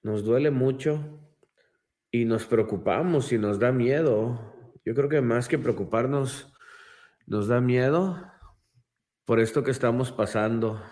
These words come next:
Entonces, espero esto pueda terminar pronto y que tu familia, tú que me estás viendo ahorita, tu familia no se vea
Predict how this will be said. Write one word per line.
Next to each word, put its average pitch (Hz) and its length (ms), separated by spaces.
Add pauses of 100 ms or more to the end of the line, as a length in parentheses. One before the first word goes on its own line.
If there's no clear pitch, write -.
(1500)
Entonces, 101 840 (1400)
espero 113 840
esto 110 960
pueda 107 360
terminar 98 580
pronto 104 640 (680)
y 107 240
que 98 720
tu 120 100
familia, 110 1040
tú 127 160
que 143 120
me 135 120
estás 113 300
viendo 110 280
ahorita, 98 720
tu 95 100
familia 95 520
no 98 200
se 101 200
vea 92 520